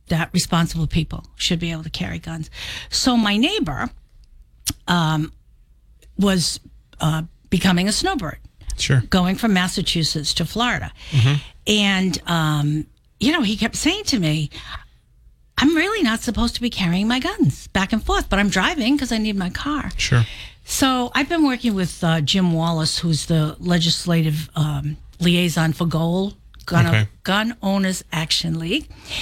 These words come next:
Speaker 1: um, trying to make this happen. It's a, <laughs> you know, I'm pushing the rock uphill, let me tell
Speaker 2: Sure.
Speaker 1: you. But, um, I think it's important that we look at responsible gun owners and say,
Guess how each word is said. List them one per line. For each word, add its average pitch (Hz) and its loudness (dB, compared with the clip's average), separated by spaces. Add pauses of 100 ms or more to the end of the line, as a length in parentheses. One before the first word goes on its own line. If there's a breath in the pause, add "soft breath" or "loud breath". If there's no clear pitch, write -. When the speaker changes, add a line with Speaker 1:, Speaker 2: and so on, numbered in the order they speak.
(480 loud breath)
Speaker 1:
um, 254 0
trying 359 -2
to 403 -2
make 240 0
this - -2 (280)
happen. - -4 (760 loud breath)
It's 202 -2
a, 147 0 (280)
<laughs> - - (520 loud breath)
you 208 -2
know, 185 4
I'm 180 2
pushing 240 2
the 185 0
rock 170 0
uphill, 160 -2
let 165 -6
me 160 -2
tell 262 0
Speaker 2:
Sure. 151 4
Speaker 1:
you. 123 2 (600 loud breath)
But, 269 0 (140)
um, 214 0 (140)
I 240 0
think 311 0
it's 370 -6
important 311 -2 (120)
that 196 -2
we 247 0
look 233 -2
at 330 -4 (600)
responsible 175 0
gun 147 -2
owners 160 -4
and 240 2
say, 226 -2